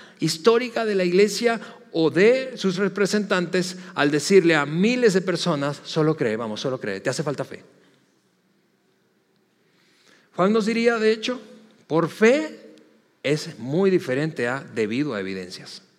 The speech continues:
Juan nos diría, junto a los demás apóstoles, "Nosotros creímos no por fe, creímos por lo que vimos,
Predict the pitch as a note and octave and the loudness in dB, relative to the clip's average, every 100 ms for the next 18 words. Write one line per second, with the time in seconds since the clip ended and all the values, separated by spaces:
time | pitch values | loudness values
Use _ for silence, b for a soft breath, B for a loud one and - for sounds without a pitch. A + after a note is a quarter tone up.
0 | _ _ _ _ _ _ _ _ b b | _ _ _ _ _ _ _ _ b b
1 | b b b b b b _ _ - F3 | b b b b b b _ _ -2 0
2 | G3 G3 G3+ G3 F#3 F3+ F#3 - - - | 0 0 0 2 2 0 -4 -10 -20 -8
3 | D3+ D#3+ E3+ D#3 C#3+ E3+ A3+ G3 D3+ C3 | -6 -2 0 0 0 -2 -4 -6 -6 -8
4 | B2+ B2 B2+ - b b b D3 - A3+ | -8 -10 -12 -18 b b b -4 0 0
5 | C#4 - C4 B3+ C4 C#4+ - - b b | -2 -6 -4 -4 -4 -8 -10 -20 b b
6 | b _ F#3+ F#4 G4 G3 A#2+ - G2+ C#3+ | b _ 0 0 2 0 -2 -6 -10 -10
7 | - b b - - C#3 G#3 D4 A3 - | -18 b b -14 -8 -4 -2 -4 -8 -10
8 | D3 C3+ B2+ B2+ B2 B3+ D4 G#2 F#2+ - | -8 -8 -6 -6 -2 -2 -4 -6 -10 -14